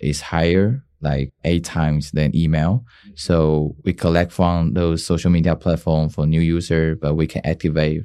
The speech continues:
through, uh, instant messaging platform to send message. So at first pay, we build this kind of send message features. After that, uh, we found if you just send message, it just activation is not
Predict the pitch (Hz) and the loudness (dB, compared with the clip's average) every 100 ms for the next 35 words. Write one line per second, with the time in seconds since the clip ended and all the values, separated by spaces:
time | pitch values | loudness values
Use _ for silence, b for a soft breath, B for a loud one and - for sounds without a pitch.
0 | - - 82 78 80 82 78 69 80 - | -10 -6 -2 0 -2 -2 -2 0 0 2
1 | 80 80 80 80 80 80 78 80 78 71 | 2 2 0 0 -2 -2 0 -2 -2 -6
2 | - 80 80 76 82 85 - - 78 76 | -2 0 0 0 0 -2 -6 -8 -4 -2
3 | 73 73 78 76 85 78 76 - 80 78 | -2 0 -2 0 0 0 0 0 0 0
4 | 80 - 85 78 78 73 - 101 90 87 | -2 -2 -4 -2 -4 -6 0 4 4 2
5 | 87 82 - 85 80 - - - - 85 | 0 0 2 0 0 -4 -14 -4 0 2
6 | - 139 151 - - 117 107 95 90 85 | 4 2 0 -4 -2 2 4 6 4 2
7 | - - 85 80 82 90 85 80 76 - | -2 -2 0 2 0 2 2 2 -2 -6
8 | _ 87 82 90 92 92 85 - - 82 | _ -2 2 2 4 4 2 0 2 4
9 | 85 85 82 - 92 101 - - 85 - | 4 2 2 4 2 2 -4 -6 -2 0
10 | 85 - 85 - 78 85 92 101 92 82 | 0 0 -4 -2 2 2 4 4 4 2
11 | 82 80 73 | 0 0 -2